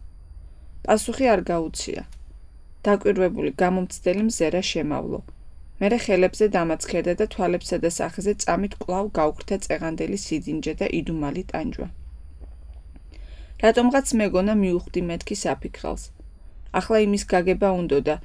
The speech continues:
ჩემში მგლურ საწყის იმდენად თუ გაედგა ფესვი, რომ მისი უკანასკნელი ბრძანება აღმესრულებინა.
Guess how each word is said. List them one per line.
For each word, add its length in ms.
ჩემში 420
მგლურ 420
საწყის 540
იმდენად 420
თუ 140
გაედგა 440
ფესვი, 400
რომ 180
მისი 280
უკანასკნელი 720
ბრძანება 540
აღმესრულებინა. 920